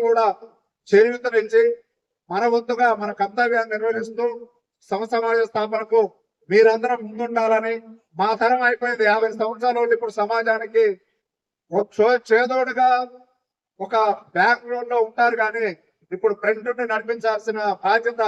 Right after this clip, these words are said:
మీ అందరి మీద ఉన్నది. కాబట్టి ఈ సందర్భంగా మాదక ద్రవ్యాల నిర్మూలనలో ప్రధానంగా మీ పాత్ర ఉండాలని, ఆ పాత్రకి ఎల్లవేళలా ఇరవై నాలుగు గంటల ట్వంటీ ఫోర్ బై సెవెన్ ఎప్పుడు మీకు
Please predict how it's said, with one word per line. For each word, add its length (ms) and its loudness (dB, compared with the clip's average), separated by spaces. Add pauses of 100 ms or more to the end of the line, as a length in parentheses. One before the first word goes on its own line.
(420)
మీ 80 -6 (100)
అందరి 260 -2
మీద 180 -4
ఉన్నది. 260 -2
కాబట్టి 360 2 (480)
ఈ 100 0 (100)
సందర్భంగా 540 2 (140)
మాదక 260 2 (140)
ద్రవ్యాల 400 4 (320)
నిర్మూలనలో 640 2
ప్రధానంగా 520 0 (560)
మీ 100 0 (120)
పాత్ర 360 0
ఉండాలని, 460 -2 (420)
ఆ 100 0 (100)
పాత్రకి 460 -2
ఎల్లవేళలా 480 4 (100)
ఇరవై 320 -2
నాలుగు 300 0
గంటల 280 -2
ట్వంటీ 360 2
ఫోర్ 260 4
బై 100 4 (140)
సెవెన్ 280 2 (500)
ఎప్పుడు 300 0 (100)
మీకు 260 2